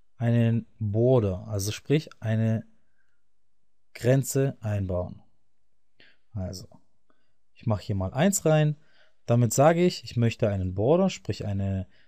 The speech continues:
Grenze, also einen, einfach einen Strich haben, der einen Pixel dick ist. Also ich speichere jetzt mal und dann aktualisiere ich. Und wir sehen hier, dass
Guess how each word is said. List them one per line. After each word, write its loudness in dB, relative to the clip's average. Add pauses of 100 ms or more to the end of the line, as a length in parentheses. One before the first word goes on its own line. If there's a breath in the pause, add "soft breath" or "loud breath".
(160)
Grenze, 2
also -6
einen, -4 (420)
einfach 2
einen 0
Strich 0
haben, 6 (520 soft breath)
der 6 (300)
einen 4
Pixel 0
dick -6
ist. -14
Also -4
ich -12
speichere 2
jetzt 2
mal 2
und -4
dann -2 (680)
aktualisiere -4
ich. -6 (400 soft breath)
Und -2
wir 4
sehen 2
hier, 0 (680 soft breath)
dass 0